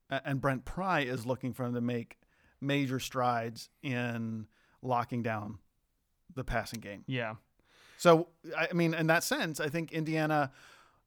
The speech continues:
Speaker 1: uh, with Michael Penix at quarterback will, will be a really good test for, for seeing how far that's come. Now, they also have, um, speaking of the passing game,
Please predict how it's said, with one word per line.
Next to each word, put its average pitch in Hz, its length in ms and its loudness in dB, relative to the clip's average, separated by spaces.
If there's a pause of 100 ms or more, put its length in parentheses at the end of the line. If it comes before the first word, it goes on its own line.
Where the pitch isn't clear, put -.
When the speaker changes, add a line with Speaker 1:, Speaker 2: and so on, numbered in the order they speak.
(140)
Speaker 1:
uh, 123 380 0
with 135 180 -4
Michael 143 260 0
Penix 135 520 -2 (140)
at 127 140 -6
quarterback 127 560 0
will, 127 280 -4 (100)
will 135 140 -4
be 131 200 0
a 127 60 0
really 139 340 0
good 123 580 0 (320)
test - 460 -2
for, 123 460 0
for 127 200 -6
seeing 139 240 -2
how 123 140 -4
far 127 180 0
that's 120 180 -6
come. 156 240 0 (280)
Now, 151 120 6
they 151 140 4
also 180 420 4
have, 135 680 0 (120)
um, 117 460 -4 (540)
speaking 143 380 -4
of 123 100 0
the 120 60 -8
passing 117 420 -2
game, 113 380 -10